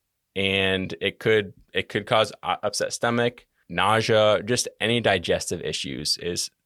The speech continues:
uh, a concern for these gums. Again,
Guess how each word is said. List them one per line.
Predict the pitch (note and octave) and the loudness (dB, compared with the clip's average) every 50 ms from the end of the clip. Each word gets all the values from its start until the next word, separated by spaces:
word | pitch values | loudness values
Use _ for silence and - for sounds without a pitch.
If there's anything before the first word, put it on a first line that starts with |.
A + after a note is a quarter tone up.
| _ _ _ _ _ _ _ _ _ _ - | _ _ _ _ _ _ _ _ _ _ -8
uh, | - F#2+ F#2+ F2+ - - | -4 -2 0 0 0 -2
a | - | -4
concern | - B2 G#2 F#2 - - G2+ G2 F2+ | -4 -4 -4 -2 0 0 0 -2 -2
for | - - - F#2 F2 F2 | -4 -4 -4 -2 -2 -2
these | F2 E2 F2 | -4 -6 -6
gums. | - - - - - | -6 -6 -6 -6 -8
Again, | - - G2+ A2 A2+ A2+ A2+ A2 A2 | -8 -6 -2 0 2 2 2 0 -2